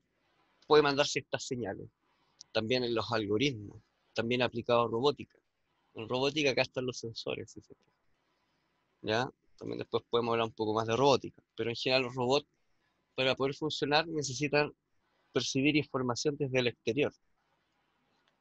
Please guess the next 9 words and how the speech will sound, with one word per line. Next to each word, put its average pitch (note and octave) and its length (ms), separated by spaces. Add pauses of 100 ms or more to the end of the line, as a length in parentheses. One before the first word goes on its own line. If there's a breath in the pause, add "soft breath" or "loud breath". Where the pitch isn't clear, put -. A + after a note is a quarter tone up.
(100)
Lo A#2 100
que A#2+ 140
más D3 180
provee F3 280
información E3 520
actualmente D#3+ 560
a D#3+ 60
un C#3+ 80
robot D3 320